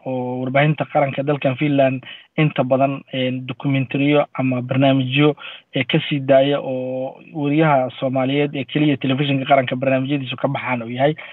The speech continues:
oo kaalin weyn ka ciyaaray sidii ummadda Soomaaliyeed ee dalkan Finland ku nool, een, ay fariimahan u gaari lahaayeen, ahaana qofkii suurtageliyey in telefishinka qaranka ee dalkan Finland ee Ule T V uu barnaamijkaasi ka baxo.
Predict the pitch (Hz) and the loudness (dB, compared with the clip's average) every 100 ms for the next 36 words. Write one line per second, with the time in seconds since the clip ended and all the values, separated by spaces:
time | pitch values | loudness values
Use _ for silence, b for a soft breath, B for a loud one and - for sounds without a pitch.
0 | B B - 143 - 143 160 165 165 151 | B B 0 0 4 4 4 4 4 2
1 | - 156 143 131 139 139 - 156 143 147 | 0 0 0 0 -2 -4 -6 -6 -6 -6
2 | 151 143 - 135 131 139 143 135 135 151 | -8 -8 -4 -2 0 -2 0 0 2 0
3 | - 135 135 123 151 139 131 160 156 143 | 2 -2 -2 -2 0 2 0 0 4 6
4 | 135 131 B B B - 143 135 - 135 | 4 0 B B B 0 2 2 -2 -4
5 | - 131 143 151 143 160 139 139 139 131 | -2 0 2 2 0 -2 2 4 4 2
6 | 127 127 135 127 127 135 143 147 135 151 | 2 0 -2 -4 -4 0 2 2 0 -6
7 | - 147 - 131 - 147 143 139 143 143 | -8 -12 -8 -8 -6 -6 -4 -2 -2 -6
8 | B B B - 147 143 143 131 160 151 | B B B -2 0 0 2 2 2 0
9 | 135 131 151 143 131 135 131 139 147 185 | -4 -2 0 0 0 -2 -2 -2 0 -2
10 | 127 156 143 131 135 165 147 - 165 139 | 0 2 2 0 -2 0 -2 -2 -2 -2
11 | 135 131 135 139 131 131 127 135 143 139 | -2 -2 0 0 0 -4 -4 -4 -2 -2
12 | 143 | -2